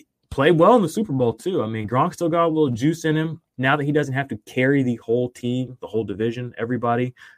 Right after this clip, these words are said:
Um, I assume that he's gonna re-sign with the Tampa Bay Buccaneers.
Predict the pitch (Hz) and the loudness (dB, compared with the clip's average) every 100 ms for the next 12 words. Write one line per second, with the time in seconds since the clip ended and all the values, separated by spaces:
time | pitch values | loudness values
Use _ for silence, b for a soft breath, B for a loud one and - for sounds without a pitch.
0 | _ - 101 98 - _ _ _ _ _ | _ -8 -6 -6 -10 _ _ _ _ _
1 | - 120 127 123 147 117 107 110 113 107 | -6 -4 -4 -4 -4 -4 -4 -4 -4 -6
2 | 98 101 - 107 98 98 - - 101 95 | -6 -6 -6 -8 -8 -8 -10 -10 -10 -6
3 | 95 98 92 95 98 98 95 | -8 -8 -10 -10 -10 -10 -12